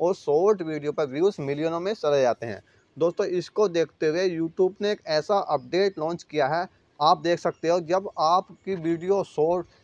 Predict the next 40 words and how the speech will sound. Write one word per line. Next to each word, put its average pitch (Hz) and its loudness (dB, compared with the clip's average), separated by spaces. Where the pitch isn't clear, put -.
जो 175 0
लोग 190 4
शॉर्ट 202 4
वीडियो 190 2
पसंद, 185 0
देखना 180 0
पसंद 156 -2
करने 175 -2
के, 190 0
मोबाइल 170 2
को 180 -4
देखना 147 2
पसंद 160 -4
करते 147 2
हैं, 170 0
तो 185 -4
उ-, 165 -4
आपकी 160 4
लॉन्ग 175 0
वीडियो 165 2
भी 202 -2
शॉर्ट 196 4
फीड 160 -2
में 170 -2
जानी 156 0
शुरू 147 -4
हो 135 0
जाएगी। 135 2
यानी - -8
कि 185 2
आप 180 6
इसको 190 -2
कैसे 175 6
देखोगे? 175 2
देखिए, 190 -2
आप 185 6
यदि 175 0
आप 175 0
अपने 180 -2
YouTube 190 4